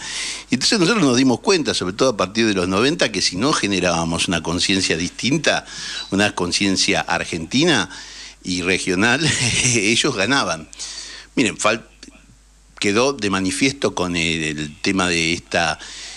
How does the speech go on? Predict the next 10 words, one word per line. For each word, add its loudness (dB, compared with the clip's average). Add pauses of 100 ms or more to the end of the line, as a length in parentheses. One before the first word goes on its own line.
(140)
eh, -4
denominación 0
como -4
Malvinas 2
y -6
el -2
hecho 0
de 0
reconocer -2
la -4